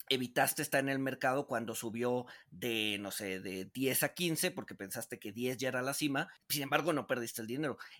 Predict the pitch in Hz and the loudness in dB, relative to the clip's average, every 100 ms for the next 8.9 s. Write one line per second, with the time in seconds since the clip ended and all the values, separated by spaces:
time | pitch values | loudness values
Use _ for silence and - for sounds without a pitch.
0 | _ 135 147 139 220 - - 165 175 180 | _ -2 0 -2 -2 -2 2 4 4 0
1 | 151 160 147 127 123 165 - - _ _ | 0 -2 0 -2 -2 -6 -10 -20 _ _
2 | _ _ 117 135 147 139 143 131 135 131 | _ _ -4 0 0 0 -2 -4 -2 -2
3 | 113 104 110 - - _ _ _ 123 117 | -2 -4 -8 -10 -20 _ _ _ -4 4
4 | 165 - 156 151 151 131 123 160 208 - | 4 4 2 2 2 0 0 -2 -2 2
5 | 143 131 131 - 127 131 127 117 107 104 | 2 2 -2 -2 -2 0 -2 -2 -4 -2
6 | 110 110 127 - - 123 - 208 190 123 | -2 0 -2 0 2 2 2 0 2 0
7 | 123 135 123 143 - - _ - 139 156 | -2 -2 -2 -2 -4 -14 _ -2 -2 0
8 | 156 - 139 139 143 143 139 143 | -2 -2 -2 0 2 2 0 -2